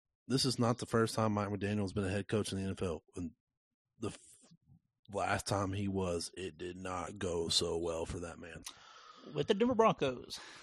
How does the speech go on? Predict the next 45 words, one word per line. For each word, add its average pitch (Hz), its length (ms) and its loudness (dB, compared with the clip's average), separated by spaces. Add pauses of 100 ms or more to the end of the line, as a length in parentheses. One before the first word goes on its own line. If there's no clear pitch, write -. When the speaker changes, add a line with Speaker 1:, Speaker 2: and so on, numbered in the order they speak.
(420)
Speaker 1:
Yeah, 107 260 0
Speaker 2:
Mm-hmm. 294 260 0
Speaker 1:
and 85 280 0 (540)
the, 104 100 6 (180)
well, 107 240 8
I 98 80 2
mean, 104 280 -2 (360)
good 101 200 4
lord, 87 40 -4
Speaker 2:
Let's 92 220 0
Speaker 1:
when 113 180 10
has 98 100 4
Speaker 2:
ride. - 100 0
Speaker 1:
Denver 101 320 6
had 101 220 6
us? 87 160 2
Yeah, 113 220 12
let's 123 260 8
ride, 98 400 10
right? 87 300 6
Yeah, 82 280 0
come 95 200 0
on 78 140 -4
now. 78 200 -6 (800)
I 147 100 10
don't 247 100 12
know. 180 160 12
I 139 140 12
don't 160 120 12
know. 151 160 12
I 110 140 10
just 117 260 6
think 117 260 6
with 98 260 -2 (640)
the 113 180 4
whole, 104 920 10 (140)
I 113 100 10
just 269 180 6
don't 131 160 12
understand 113 480 10
what 104 140 8
Mike 101 240 4
McDaniels 98 500 4
is 90 140 0
doing 98 460 4